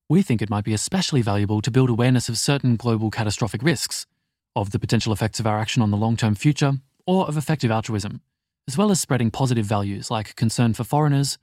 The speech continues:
non-human animals, future people, or others. There are public intellectuals who are not academics, such as prominent bloggers, journalists, podcasters, YouTubers, and authors.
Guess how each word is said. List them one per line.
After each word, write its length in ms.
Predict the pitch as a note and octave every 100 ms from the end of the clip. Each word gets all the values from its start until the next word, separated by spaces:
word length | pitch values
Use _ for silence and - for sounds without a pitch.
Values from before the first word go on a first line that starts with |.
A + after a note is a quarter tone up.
| _ _
non-human 300 | A#2+ G#2+ A2+
animals, 460 | A#2 B2+ B2 B2 - _
future 260 | - F3 C3
people, 420 | A2+ G#2 G2 - -
or 180 | A2+ A2
others. 400 | A2 D3+ - - _ _ _ _ _ _ _ _ _ _ _ _ _ _ _ _ _ _ _ -
There 120 | F3+
are 40 |
public 280 | - A3 C4
intellectuals 520 | F#3+ A#2+ A2 - G#2+
who 100 | -
are 20 | A2+
not 300 | C3+ C#3 G#2+
academics, 580 | G#2 A#2 A2 F#2+ - - _ _ _
such 240 | - A2+ -
as 160 | G2
prominent 500 | F2 - A2 G2+ F#2+
bloggers, 480 | - C3 B2+ A#2+ - - D#3
journalists, 580 | D3+ B2+ G#2 - - - -
podcasters, 600 | E3+ B2+ A2 - A2 G#2 - -
YouTubers, 540 | B2+ C3 A2 G2 G2 -
and 140 | A#2
authors. 500 | A2+ A2 B2 - -